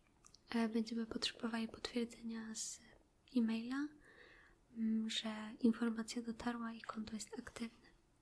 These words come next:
Tak? Wspaniale.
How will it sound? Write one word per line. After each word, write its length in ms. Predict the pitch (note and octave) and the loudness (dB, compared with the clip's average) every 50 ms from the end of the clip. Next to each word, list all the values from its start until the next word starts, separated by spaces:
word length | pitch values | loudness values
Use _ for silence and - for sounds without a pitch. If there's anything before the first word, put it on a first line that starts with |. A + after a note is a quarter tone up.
| _ - _ _ _ _ - _ _ - - | _ -20 _ _ _ _ -20 _ _ -12 -4
Tak? 160 | - C4 B3+ - - _ _ _ _ _ _ _ _ _ _ _ _ _ _ _ _ _ | -4 -4 -4 -4 -18 _ _ _ _ _ _ _ _ _ _ _ _ _ _ _ _ _
Wspaniale. 480 | - - - - - A3+ - - - | -16 -12 0 0 0 0 0 -6 -14